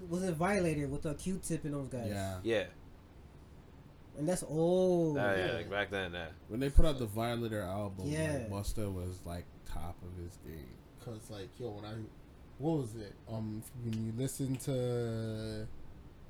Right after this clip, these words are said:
Speaker 4: very informative track, Joe Budden, um, Who Killed Hip Hop?
Speaker 1: Mm-hmm.
Speaker 4: He posed a question. He's like, "Yo, fifty Busta albums still not mentioned with the goats. Like,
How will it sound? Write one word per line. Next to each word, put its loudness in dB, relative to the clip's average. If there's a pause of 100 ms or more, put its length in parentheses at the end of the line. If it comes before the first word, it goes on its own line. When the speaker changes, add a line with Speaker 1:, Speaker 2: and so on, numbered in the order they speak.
(440)
Speaker 4:
very 6
informative 0
track, 0 (480)
Joe 8
Budden, 4
um, 0 (300)
Who 6
Killed 4
Hip 4
Hop? 0 (300)
Speaker 1:
Mm-hmm. -8
Speaker 4:
He 0
posed 6
a 2
question. 0
He's 0
like, 2
"Yo, 4
fifty -4 (400)
Busta 2 (120)
albums 0
still 0
not -4
mentioned 0
with -2
the -6
goats. 2
Like, -4